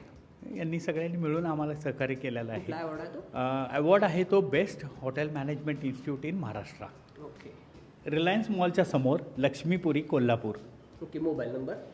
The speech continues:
Speaker 1: मोबाईल नंबर अठ्ठ्याण्णव तेवीस सत्तावीस नव्याण्णव तेवीस.
Speaker 2: तर मित्रांनो, परिपूर्ण माहिती आपण दिलेली आहे या सगळ्या व्हिडिओमध्ये. हा व्हिडिओ तुम्हाला कसा वाटला हे कमेंट बॉक्समध्ये कमेंट करा आणि खूपच मस्त सरांकडून माहिती मिळालेली आहे.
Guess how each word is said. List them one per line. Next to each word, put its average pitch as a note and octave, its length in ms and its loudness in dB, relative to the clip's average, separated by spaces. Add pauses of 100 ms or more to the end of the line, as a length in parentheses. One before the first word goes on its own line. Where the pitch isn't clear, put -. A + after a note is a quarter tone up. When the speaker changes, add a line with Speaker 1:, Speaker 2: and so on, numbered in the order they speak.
(180)
Speaker 1:
मोबाईल D#3 320 10
नंबर G3 220 10
अठ्ठ्याण्णव F3 460 10
तेवीस E3 500 6
सत्तावीस D3+ 540 4
नव्याण्णव C#3+ 480 6
तेवीस. G#2+ 520 -2 (1000)
Speaker 2:
तर G#3+ 100 12
मित्रांनो, A3+ 380 12
परिपूर्ण A3+ 480 12
माहिती G#3+ 340 12
आपण G#3+ 260 12
दिलेली F#3+ 280 12
आहे F#3+ 160 12
या F3+ 200 12
सगळ्या F3+ 360 10
व्हिडिओमध्ये. F#3 500 12
हा F3+ 180 10
व्हिडिओ F#3 300 12
तुम्हाला G#3+ 220 12
कसा G#3+ 200 8
वाटला G#3 260 12
हे G#3+ 80 12
कमेंट G3 320 10
बॉक्समध्ये G3 360 10
कमेंट G3 360 12
करा F3 200 12 (360)
आणि F#3+ 360 12 (120)
खूपच A#3 420 10
मस्त G#3 380 10
सरांकडून G3 560 10
माहिती F#3 280 8
मिळालेली F3 380 12
आहे. F3 260 10